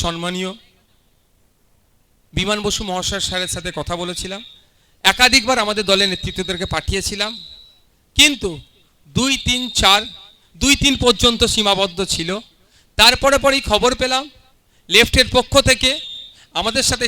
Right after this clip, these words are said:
সেই মতো আলোচনা না করেই তারা তাদের প্রার্থী ঘোষণা করবে। তার পূর্বে আমরা আমাদের কোথায় কোথায় আট জায়গায় কনটেস্ট করতে চাইছি, সেই আট জায়গার, জায়গার নামটা আমরা পাবলিক ডোমেইনে দিয়েছিলাম।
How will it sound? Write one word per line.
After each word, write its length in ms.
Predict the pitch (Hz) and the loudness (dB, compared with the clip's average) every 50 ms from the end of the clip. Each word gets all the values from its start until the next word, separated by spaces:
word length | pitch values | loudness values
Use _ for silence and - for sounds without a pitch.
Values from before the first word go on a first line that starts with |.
| - - | 0 4
সেই 180 | 220 233 240 240 | 4 4 4 2
মতো 140 | 240 233 247 247 208 196 - - - _ _ _ _ - | 0 -2 -2 -2 -4 -6 -10 -16 -20 _ _ _ _ 0
আলোচনা 420 | 180 202 214 214 - 226 220 220 208 175 180 | 0 0 0 -2 -4 -4 -6 -6 -2 0 0
না 60 | 180 | 0
করেই 320 | 180 - 233 240 240 214 165 135 - - - _ _ _ _ _ _ _ _ _ - | 2 2 2 2 2 2 0 -6 -14 -18 -20 _ _ _ _ _ _ _ _ _ 0
তারা 180 | 180 185 214 226 - | 2 2 2 2 2
তাদের 180 | 190 180 202 180 - | 0 -2 -2 0 0
প্রার্থী 240 | 185 175 - - 170 143 | 0 0 2 0 0 0
ঘোষণা 240 | 156 - 160 151 147 - - | 0 -2 -4 -6 -6 -4 -2
করবে। 240 | 156 156 165 185 214 277 - - _ _ _ _ _ _ _ _ | -2 -2 -2 -4 -6 -8 -10 -18 _ _ _ _ _ _ _ _
তার 160 | 208 220 240 247 - | 4 4 4 4 2
পূর্বে 260 | 233 262 269 254 269 262 233 220 | 0 0 2 2 2 2 2 0
আমরা 180 | 214 208 240 262 294 - _ _ _ _ _ _ _ _ _ _ _ _ | 0 -2 -4 -4 -4 -8 _ _ _ _ _ _ _ _ _ _ _ _
আমাদের 340 | 180 226 269 285 277 294 294 - - | 2 4 4 4 4 4 2 2 2
কোথায় 280 | 247 240 - 269 294 285 - | 2 4 6 6 4 4 4
কোথায় 240 | 277 - 277 277 220 214 | 4 4 4 4 6 4
আট 80 | 226 196 - | 4 2 0
জায়গায় 200 | 240 254 269 - - | 0 0 -2 0 0
কনটেস্ট 360 | 240 226 226 226 247 233 - - 240 | -4 -4 -2 -2 -4 -4 -2 -4 -4
করতে 200 | 226 - 233 208 - 214 | -2 -2 -2 -2 2 4
চাইছি, 340 | 208 220 240 226 - 269 277 262 - - _ _ _ _ | 6 6 6 4 2 -2 -4 -6 -8 -16 _ _ _ _
সেই 240 | - - - 254 262 220 175 202 | -2 0 2 2 2 4 6 4
আট 80 | 214 190 170 | 4 4 2
জায়গার, 220 | 220 214 226 226 196 170 | 0 2 2 0 2 4
জায়গার 300 | 196 190 185 185 190 175 185 175 | 4 4 6 4 2 2 0 -2
নামটা 240 | 170 170 170 - 190 175 175 | -2 -2 -2 -2 -2 -2 0
আমরা 160 | 175 196 294 339 - _ _ _ _ _ _ _ _ _ _ _ _ _ _ _ _ _ _ _ - | 0 -4 -4 -4 -10 _ _ _ _ _ _ _ _ _ _ _ _ _ _ _ _ _ _ _ -2
পাবলিক 300 | 175 170 160 165 240 233 208 226 | -2 -2 0 0 -2 0 2 0
ডোমেইনে 300 | 196 170 165 160 156 139 | 0 0 -2 -4 -4 -2
দিয়েছিলাম। 400 | 147 147 143 - 156 139 131 123 | -4 -4 -4 -6 -8 -8 -10 -10